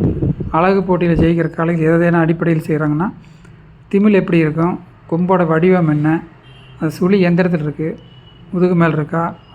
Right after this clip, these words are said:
சைடில் தாடையில் இருக்கா, ரெண்டு கொம்புக்கு நடுவால் இருக்கா, சில மாடுகளுக்கு கால்லையும் கூட சுழிகள் இருக்குமா. இந்த சுழிகளின் அடிப்படையில் அந்த கால்நடைகளுடைய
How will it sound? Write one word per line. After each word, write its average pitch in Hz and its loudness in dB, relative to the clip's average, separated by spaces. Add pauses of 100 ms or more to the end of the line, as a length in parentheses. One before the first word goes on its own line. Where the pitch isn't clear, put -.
(140)
சைடில் 170 0
தாடையில் 165 0
இருக்கா, 151 -6
ரெண்டு 160 -2
கொம்புக்கு 160 -6
நடுவால் 160 0
இருக்கா, 151 -8 (760)
சில 175 0 (1400)
மாடுகளுக்கு 180 2 (1040)
கால்லையும் 185 2
கூட 180 0
சுழிகள் 160 0
இருக்குமா. 147 -4 (220)
இந்த 170 -12 (100)
சுழிகளின் 190 2
அடிப்படையில் 170 0
அந்த 160 0 (180)
கால்நடைகளுடைய 165 0